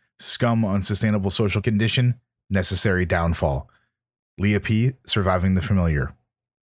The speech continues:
Available at oxenrecords dot big cartel dot com. It's funny, you know, I'm, I'm obviously a huge lover of Loki Foundation and especially early Loki tapes. That was really important for me when I was getting into, like, a lot of the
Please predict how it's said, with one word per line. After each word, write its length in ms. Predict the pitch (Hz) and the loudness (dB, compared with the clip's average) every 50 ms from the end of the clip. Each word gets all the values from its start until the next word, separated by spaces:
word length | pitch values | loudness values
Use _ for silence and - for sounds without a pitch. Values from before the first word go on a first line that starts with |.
| _ _ - | _ _ -6
Available 420 | 90 92 98 101 104 101 110 98 | -4 -2 0 0 0 0 0 0
at 120 | - - - | -2 -2 -2
oxenrecords 760 | - 98 92 - - 104 98 101 98 - - 113 104 95 - | -2 -2 0 0 0 2 2 2 0 0 0 -2 -2 0 0
dot 240 | 87 - 78 - | -2 -2 -2 -2
big 180 | - 95 92 87 | -4 -4 -2 0
cartel 380 | - 107 92 90 - 104 92 92 | 2 2 2 2 0 0 0 0
dot 240 | 87 90 85 - | 0 0 0 -2
com. 420 | - - - 58 53 60 78 - - _ _ _ _ _ _ _ _ _ - | -2 -4 -2 -2 -2 -4 -6 -6 -10 _ _ _ _ _ _ _ _ _ -8
It's 140 | 156 139 - | -6 -4 -2
funny, 240 | - 220 226 214 180 | 0 0 0 0 -2
you 120 | 151 143 | -2 -2
know, 140 | 143 143 139 | 0 2 2
I'm, 320 | 131 127 120 123 117 101 | 2 2 0 -2 -2 -2
I'm 380 | 85 107 113 113 107 104 87 - - | -4 -4 -2 -2 -2 -4 -6 -4 -2
obviously 380 | 110 120 120 117 - 120 113 | -2 0 0 0 0 0 0
a 40 | 104 | -2
huge 580 | 95 - 127 135 131 120 104 87 - - - - - - _ _ - | -2 -2 -2 0 0 0 0 -2 -2 -4 -6 -8 -14 -20 _ _ -2
lover 260 | 110 - 92 101 104 | -2 0 0 0 -2
of 140 | 95 85 87 | -2 0 -2
Loki 180 | 101 92 95 101 | -2 -2 -2 -2
Foundation 580 | - 101 95 92 95 92 90 - - 92 90 | -2 0 0 0 -2 -2 -2 -2 -2 -2 -2
and 140 | 87 85 82 | -2 -2 -4
especially 500 | 76 - 98 87 - - 87 85 82 78 - | -4 -4 -4 -4 -4 -4 -4 -4 -4 -6 -4
early 220 | - 92 87 85 82 | -4 -4 -2 -2 -2
Loki 260 | 82 82 78 85 82 | -4 -4 -4 -6 -6
tapes. 300 | - 85 80 76 - - | -4 -4 -6 -4 -4 -6
That 120 | 76 69 | -6 -6
was 240 | 78 80 73 - - - | -4 -6 -6 -8 -8 -8
really 180 | - 87 85 85 | -6 -6 -4 -4
important 380 | 82 78 - 90 85 78 76 | -4 -4 -4 -4 -4 -4 -6
for 100 | - - 82 | -10 -10 -8
me 100 | 82 82 | -8 -6
when 100 | 78 78 | -6 -6
I 40 | 71 | -6
was 140 | 67 67 | -8 -8
getting 200 | - 85 82 80 | -8 -8 -8 -8
into, 520 | 82 76 - - 85 80 76 - 58 62 - - 76 65 | -8 -8 -6 -6 -6 -4 -6 -6 -8 -10 -10 -10 -10 -10
like, 160 | 64 69 67 | -10 -10 -8
a 60 | 67 | -8
lot 120 | 67 69 67 | -6 -6 -6
of 100 | 65 67 | -6 -8
the 200 | 69 67 65 | -8 -8 -10